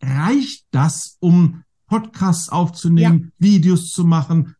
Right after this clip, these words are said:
Speaker 1: Instagram zu bespielen. Ich muss also gar nicht so unfassbar technisch begabt sein,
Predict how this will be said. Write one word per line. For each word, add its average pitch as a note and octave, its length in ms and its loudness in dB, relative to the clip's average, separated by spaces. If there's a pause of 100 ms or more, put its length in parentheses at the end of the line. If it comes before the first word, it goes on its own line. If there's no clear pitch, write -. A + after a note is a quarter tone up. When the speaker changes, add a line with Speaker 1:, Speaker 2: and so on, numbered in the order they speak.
(100)
Speaker 1:
Instagram E3+ 720 0
zu - 140 -6
bespielen. D3+ 400 0 (300)
Ich D3 180 -2
muss F#3+ 340 2
also F3 380 -8
gar D#3+ 180 -4
nicht F3+ 160 -2
so E3+ 280 -4
unfassbar A#3+ 1000 -4
technisch F3+ 440 -2
begabt E3 400 -4
sein, C3+ 280 0